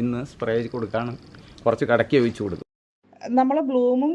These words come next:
Speaker 2: നൈട്രോക്കിങ്ങും സ്പ്രെഡോളും കൂടി പത്ത് ലിറ്റർ വെള്ളത്തിൻ്റെ അളവിൽ മിക്സ് ചെയ്തിട്ടാണ് തടത്തിൽ ഒഴിച്ചു കൊടുക്കുന്ന രീതിയാണ് നമ്മളിപ്പോൾ ചെയ്യാൻ പോകുന്നത്. സ്പ്രേ കൊടുക്കുന്ന രീതിയിലും ചെയ്യാം കേട്ടോ. എന്നാലും നമ്മളിതിപ്പോൾ ഒന്ന്, ആ, പൂത്തതിൻ്റെ സന്തോഷം കൂടി കാരണം ഇതിന് കുറച്ചുകൂടി നല്ല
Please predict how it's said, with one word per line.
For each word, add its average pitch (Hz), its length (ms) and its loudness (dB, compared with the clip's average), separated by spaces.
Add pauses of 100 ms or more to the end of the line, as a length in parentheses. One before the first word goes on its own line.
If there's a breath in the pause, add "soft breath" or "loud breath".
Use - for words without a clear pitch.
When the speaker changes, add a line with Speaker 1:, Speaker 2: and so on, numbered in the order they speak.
Speaker 2:
നൈട്രോക്കിങ്ങും 247 720 -4
സ്പ്രെഡോളും 220 640 -2
കൂടി 202 200 0 (160)
പത്ത് 226 280 -2
ലിറ്റർ 277 320 -4
വെള്ളത്തിൻ്റെ 233 640 0 (120)
അളവിൽ 196 300 -2 (140)
മിക്സ് 208 360 -8
ചെയ്തിട്ടാണ് 233 580 0 (140)
തടത്തിൽ 220 400 -2
ഒഴിച്ചു 196 260 -2
കൊടുക്കുന്ന 208 340 -4 (100)
രീതിയാണ് 190 500 -2
നമ്മളിപ്പോൾ 190 420 0 (100)
ചെയ്യാൻ 185 360 0
പോകുന്നത്. 180 360 -2 (500 soft breath)
സ്പ്രേ 247 200 2 (120)
കൊടുക്കുന്ന 262 420 2
രീതിയിലും 233 440 -4 (120)
ചെയ്യാം 202 380 0
കേട്ടോ. 165 240 -2 (120)
എന്നാലും 208 360 -2
നമ്മളിതിപ്പോൾ 233 520 -2
ഒന്ന്, 240 180 -4 (400 soft breath)
ആ, 196 40 -4 (140)
പൂത്തതിൻ്റെ 220 560 -2
സന്തോഷം 202 440 -2
കൂടി 220 220 -2
കാരണം 190 340 2 (120)
ഇതിന് 190 240 -6
കുറച്ചുകൂടി 208 360 -4 (100)
നല്ല 196 180 -2